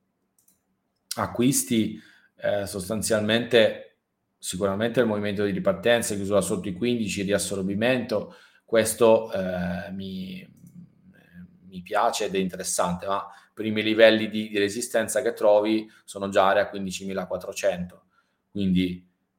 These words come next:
eh, piccolo movimento di swing, sì, ah, con la supporto di quindicimila, ma qui dobbiamo aspettare di vedere come, cosa succede.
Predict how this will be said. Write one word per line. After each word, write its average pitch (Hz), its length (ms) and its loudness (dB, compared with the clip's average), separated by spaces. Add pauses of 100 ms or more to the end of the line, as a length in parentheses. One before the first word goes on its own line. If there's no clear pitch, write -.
(120)
eh, 87 760 -14
piccolo 107 320 0
movimento 107 460 -2
di 110 80 -2
swing, 110 400 -2
sì, 98 520 -4 (880)
ah, 92 340 -14
con 98 140 -6
la 90 120 0
supporto 92 460 0
di 92 80 -6
quindicimila, 101 880 -4
ma 101 440 0 (280)
qui 107 440 -6
dobbiamo 95 640 0
aspettare 98 560 -4
di 101 80 -4
vedere 95 360 -2
come, 92 480 -10
cosa 90 180 -8
succede. - 600 -8